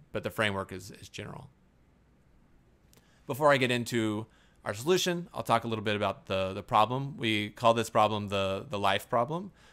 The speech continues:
learning from implicit human feedback. And you could describe the problem like this. Uh, the problem is answering the question of how can an agent maximize return under a human's hidden reward function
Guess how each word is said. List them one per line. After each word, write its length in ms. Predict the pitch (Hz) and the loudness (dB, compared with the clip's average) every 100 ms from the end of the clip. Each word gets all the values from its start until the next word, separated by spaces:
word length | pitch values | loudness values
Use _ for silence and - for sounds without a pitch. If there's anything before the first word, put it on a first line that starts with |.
| _ | _
learning 240 | 123 107 101 | -6 -4 -6
from 160 | 107 | -8
implicit 360 | 95 113 101 113 | -6 -6 -6 -8
human 220 | 107 98 | -8 -10
feedback. 520 | 95 151 160 165 - - _ _ _ _ _ | -8 -2 -2 -2 -6 -20 _ _ _ _ _
And 500 | 156 156 147 147 143 - _ _ _ _ _ _ _ _ _ _ _ | 4 6 6 2 -4 -12 _ _ _ _ _ _ _ _ _ _ _
you 140 | - 135 | -2 2
could 160 | 151 | 2
describe 320 | 139 - 160 175 | 2 4 4 4
the 80 | |
problem 520 | 143 123 127 120 120 - | 6 6 8 4 -4 -6
like 200 | 120 98 | -2 -2
this. 340 | 92 - - - - _ _ _ _ - | -4 -8 -12 -18 -20 _ _ _ _ 0
Uh, 420 | 107 104 98 104 - _ _ _ _ _ _ _ - - 117 139 - | 2 4 2 0 -8 _ _ _ _ _ _ _ -20 -20 -16 -14 -8
the 120 | 123 | -6
problem 280 | 113 151 156 | 0 2 2
is 140 | 131 - | 0 -2
answering 320 | 120 117 127 | -2 -2 -4
the 60 | 113 | 0
question 360 | 107 101 - | 2 0 -2
of 120 | 98 - - | -8 -10 -16
how 320 | - 123 143 | -4 2 2
can 120 | 170 | 2
an 120 | 170 123 | -2 0
agent 380 | 104 104 104 | -2 -2 -6
maximize 640 | 104 101 104 117 107 101 104 | 0 0 0 -2 0 0 -2
return 520 | 101 120 117 107 117 | -6 -2 -2 -2 -4
under 180 | 110 107 | -4 -4
a 60 | |
human's 340 | 107 104 98 - | -4 -4 -6 -10
hidden 640 | - 170 190 151 120 120 | -4 2 2 2 0 -2
reward 460 | 127 110 110 113 - | -2 0 2 2 0
function 580 | 101 117 - - 123 | -8 -8 -12 -12 -14